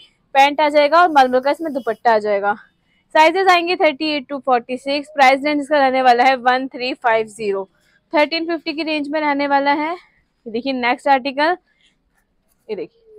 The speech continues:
ये भी बहुत प्यारा article है, Pure cotton fabric पर रहने वाला है। वी नेक है, Neck पर से बहुत sober सा work किया हुआ है,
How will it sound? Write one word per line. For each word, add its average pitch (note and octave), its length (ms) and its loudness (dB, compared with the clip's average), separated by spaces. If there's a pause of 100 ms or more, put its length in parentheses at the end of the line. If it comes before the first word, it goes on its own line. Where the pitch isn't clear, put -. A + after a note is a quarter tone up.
(460)
ये B3+ 80 -6
भी C#4 60 -4
बहुत D4 240 0
प्यारा A#3+ 300 4
article B3+ 500 4
है, C#4 140 4 (420)
Pure C4+ 220 6
cotton B3+ 340 2
fabric C4 360 2
पर C#4+ 140 2
रहने C4+ 260 2
वाला C4+ 260 4
है। D#4 220 0 (400)
वी D#4+ 140 0
नेक D4+ 260 0
है, D#4 260 0
Neck B3 260 0
पर C4 100 0
से C4+ 120 -2
बहुत C4+ 240 0
sober B3 240 0
सा C#4+ 120 -2
work C4 320 0
किया D4 180 2
हुआ C#4+ 240 4
है, D4+ 260 4